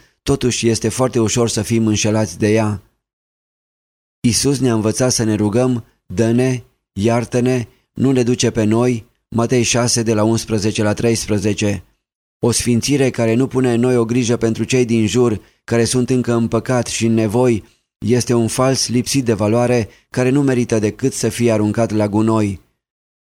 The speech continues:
Trebuie să ne înnoim gândirea, înnoirea minții, Roman doisprezece cu doi, ca să ne putem pune în locul altora și să încercăm să înțelegem situația în care ei se află.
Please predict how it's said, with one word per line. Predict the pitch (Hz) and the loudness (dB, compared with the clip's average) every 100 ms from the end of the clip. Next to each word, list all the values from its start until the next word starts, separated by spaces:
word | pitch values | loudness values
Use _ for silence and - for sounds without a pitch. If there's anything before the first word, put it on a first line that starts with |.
| _ | _
Trebuie | 123 135 131 123 | 0 2 2 2
să | 123 | 2
ne | 120 90 | 0 0
înnoim | 117 113 123 123 | 0 2 2 0
gândirea, | 110 117 120 127 110 101 95 - | 2 2 2 2 0 0 -4 -8
înnoirea | - 117 123 135 110 | -2 2 2 2 2
minții, | 120 127 120 110 107 | 2 2 0 0 0
Roman | 98 113 123 120 | 0 0 0 2
doisprezece | 120 113 107 101 107 110 | 0 0 -2 -2 -2 -2
cu | 110 | 0
doi, | 110 131 135 113 _ _ - | 2 2 0 -4 _ _ -6
ca | 117 | -4
să | 117 | 0
ne | 117 | 0
putem | 110 113 139 131 | 0 0 0 0
pune | 127 131 123 | 0 2 2
în | |
locul | 120 127 123 120 | 2 2 0 2
altora | 127 123 110 104 98 - _ | 0 0 0 0 -2 -6 _
și | - 117 | -4 -2
să | 120 | 0
încercăm | 117 117 107 135 131 | 0 0 -2 -2 -2
să | 120 | 0
înțelegem | 117 117 117 117 117 | 0 2 0 2 0
situația | 110 110 120 127 - 113 | 0 -2 0 -2 0 -2
în | |
care | 110 107 107 | 0 0 2
ei | 120 117 | 2 2
se | - | 0
află. | 117 117 113 104 98 | 0 0 0 0 -2